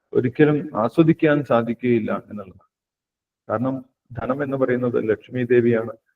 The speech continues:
ലക്ഷ്മി ദേവിയുടെ ആഗ്രഹം ഭഗവാനെ സേവിക്കണം എന്നുള്ളതാണ്. ലക്ഷ്മി ദേവി നമ്മളെ സേവിക്കണം എന്ന് വിചാരിച്ചു കഴിഞ്ഞാൽ അതൊരിക്കലും നടക്കുന്നില്ല. ലക്ഷ്മിയും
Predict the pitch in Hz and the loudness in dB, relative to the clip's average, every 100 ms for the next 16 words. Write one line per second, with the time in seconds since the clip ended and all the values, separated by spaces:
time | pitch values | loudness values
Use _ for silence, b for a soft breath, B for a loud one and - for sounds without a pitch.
0 | _ _ _ - 110 117 - 143 147 143 | _ _ _ -2 4 4 4 4 6 6
1 | 139 139 131 117 117 123 127 127 110 104 | 6 6 6 4 2 0 -2 -2 -2 0
2 | 120 127 131 - 117 117 - 120 120 117 | 0 0 -4 -2 0 0 -2 -2 -2 -4
3 | 107 95 90 _ _ _ _ _ _ _ | -6 -8 -12 _ _ _ _ _ _ _
4 | _ _ _ _ _ _ _ _ _ _ | _ _ _ _ _ _ _ _ _ _
5 | _ _ - 107 - 139 147 147 151 143 | _ _ -6 -6 -4 -2 4 6 4 2
6 | 117 127 139 131 123 117 123 123 - _ | 2 2 2 2 0 0 -2 -4 -6 _
7 | _ _ _ - 123 127 117 120 120 127 | _ _ _ -4 0 2 4 4 4 2
8 | 117 117 113 104 113 110 - 123 110 110 | 2 2 0 0 -2 -2 -2 -2 -2 -4
9 | 113 117 95 - _ - 113 - - 139 | -4 -6 -8 -12 _ -2 -2 -2 -6 -2
10 | 143 156 | 2 2